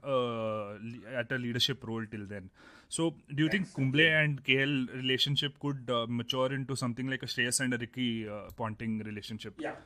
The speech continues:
Speaker 2: I see. K L was, uh, uh, what? He's, I don't think he has led Karnataka even in one game, uh, be it first class or
Speaker 1: Correct,
Speaker 2: East
Speaker 1: correct.
Speaker 2: or T twenty. He hasn't led. It's been, it's always been Vinay Kumar and Manish Pandey for us. And, uh, he, I don't think, uh, he was ever, uh, like,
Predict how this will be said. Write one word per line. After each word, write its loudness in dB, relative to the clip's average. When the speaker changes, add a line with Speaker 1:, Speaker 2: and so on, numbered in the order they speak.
Speaker 2:
I -4
see. -4
K 4
L 2
was, 0
uh, 0
uh, 0
what? -6
He's, -6
I -4
don't 2
think 2
he 2
has 2
led -2
Karnataka 0
even 0
in -2
one -4
game, -10
uh, -20
be -2
it -6
first -16
class -12
or -12
Speaker 1:
Correct, -2
Speaker 2:
East -6
Speaker 1:
correct. -8
Speaker 2:
or -14
T -4
twenty. -6
He -4
hasn't 0
led. -8
It's -8
been, 0
it's -6
always -2
been -10
Vinay -6
Kumar -6
and -4
Manish -10
Pandey -10
for -10
us. -8
And, -4
uh, 0
he, -12
I 2
don't 4
think, -2
uh, 2
he -8
was -8
ever, -2
uh, -6
like, -12